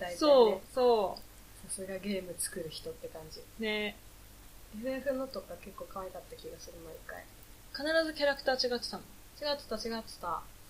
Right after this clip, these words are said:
Speaker 2: 一に記録したら、このキャラクターとか、
Speaker 1: うん、うん。
Speaker 2: 二は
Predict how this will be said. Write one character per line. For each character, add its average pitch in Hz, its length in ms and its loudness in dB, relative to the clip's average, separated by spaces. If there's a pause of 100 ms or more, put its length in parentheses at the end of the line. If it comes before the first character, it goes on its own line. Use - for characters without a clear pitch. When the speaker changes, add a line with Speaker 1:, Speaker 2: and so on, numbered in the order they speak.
Speaker 2:
一 285 260 0
に 226 220 2 (200)
記 226 120 -4
録 214 240 0
し - 80 0
た 226 160 2
ら、 269 260 6 (300)
こ 202 80 -2
の 185 120 -6
キ 185 140 -8
ャ 175 60 -4
ラ 170 80 -6
ク - 120 -16 (120)
タ 175 60 -4
ー 165 80 -4
と - 40 -8
か、 - 40 -12 (260)
Speaker 1:
う - 60 -6
ん、 - 0 - (340)
う - 20 -6
ん。 220 40 -2
Speaker 2:
二 220 120 2
は 180 140 0